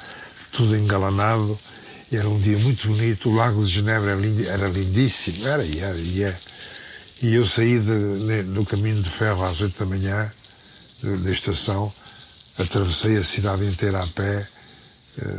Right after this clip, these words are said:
lembro-me que passei no primeiro cinema, primeiro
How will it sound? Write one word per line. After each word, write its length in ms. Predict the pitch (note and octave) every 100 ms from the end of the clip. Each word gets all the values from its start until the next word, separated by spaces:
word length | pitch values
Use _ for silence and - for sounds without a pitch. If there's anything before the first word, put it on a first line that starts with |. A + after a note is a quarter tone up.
| G#2+
lembro-me 440 | G#2+ G#2 G#2 F#2+
que 80 | F2 - A#2
passei 300 | G2 F2 G#2+
no 100 | G2+
primeiro 340 | E2+ G2+ A2 G2+
cinema, 580 | - G#2 G2+ G#2 F#2 F2+ - - - - - - -
primeiro 480 | A2 A2 G2+ G2+